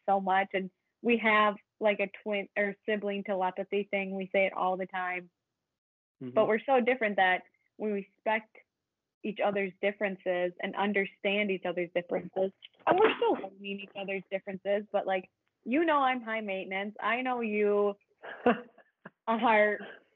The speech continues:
Speaker 1: you. <laughs> I know you
Speaker 2: <laughs>
Speaker 1: overthink things sometimes. <laughs>
Speaker 2: Yeah.
Speaker 1: And, you know, I underthink things sometimes. And so
Speaker 2: Mm-hmm.
Speaker 1: I think we just know each other real well. And I, me personally, I just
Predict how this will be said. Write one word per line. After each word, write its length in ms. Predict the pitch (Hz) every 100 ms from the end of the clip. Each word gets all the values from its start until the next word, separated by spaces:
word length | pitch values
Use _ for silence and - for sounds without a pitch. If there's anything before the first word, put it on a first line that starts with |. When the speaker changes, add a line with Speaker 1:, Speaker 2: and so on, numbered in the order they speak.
| _ _ -
Speaker 1:
you. 520 | 233 247 226 233 302 - -
<laughs> 1700 | 320 415 403 494 494 415 392 - _ - - - - - - - -
I 140 | 302
know 140 | 349 349
you 160 | 294 277 -
Speaker 2:
<laughs> 100 | 277
Speaker 1:
overthink 420 | 294 294 247 254 -
things 180 | 247 254 -
sometimes. 680 | 247 254 247 233 233 254 330 -
<laughs> 400 | 294 - - 370 _ - 508 -
Speaker 2:
Yeah. 280 | 156 185 185
Speaker 1:
And, 80 | 269 269 _ 302
you 40 |
know, 60 | 294
I 240 | 285 294 -
underthink 580 | 330 311 269 220 214 202
things 260 | 208 202 -
sometimes. 540 | 190 190 190 185 - _ _ _ -
And 220 | 214 208 -
so 60 |
Speaker 2:
Mm-hmm. 520 | 202 196 196 175 123 131 214
Speaker 1:
I 80 |
think 200 | 226 247 -
we 80 | 277
just 280 | 302 254 -
know 340 | 208 208 262
each 140 | 285 202
other 240 | 190 190 190
real 260 | 202 208
well. 400 | 202 208 247 220
And 320 | 185 180 185 - _ _ _ _ _ _ _
I, 380 | - 196 208 202 - - 101 -
me 260 | 214 247 330
personally, 400 | 311 330 - 233
I 60 | 247
just 180 | 285